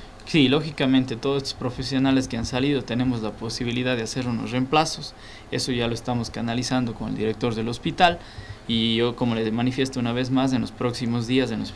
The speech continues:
eh, a más tardar el próximo mes de abril, estos, eh, estos profesionales estarán integrados ya a su labor médica, asimismo en el, en el tema de la farmacia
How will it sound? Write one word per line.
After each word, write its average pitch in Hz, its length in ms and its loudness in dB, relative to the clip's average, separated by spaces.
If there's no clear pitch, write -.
eh, 107 220 -2
a 120 80 -4
más 131 240 2
tardar 123 300 0
el 110 100 0
próximo 113 480 -2
mes 117 220 0
de 120 80 4
abril, 131 300 6
estos, 120 340 -2
eh, 110 220 0
estos - 180 -6
profesionales 120 580 2
estarán 113 360 -2
integrados 110 480 2
ya 117 80 0
a - 20 -2
su 113 160 -4
labor 113 320 0
médica, 143 500 2
asimismo 117 540 -2
en 107 60 -6
el, 107 80 -6
en 117 200 -4
el 110 100 0
tema 117 320 0
de 110 80 -2
la 110 80 -6
farmacia 139 580 2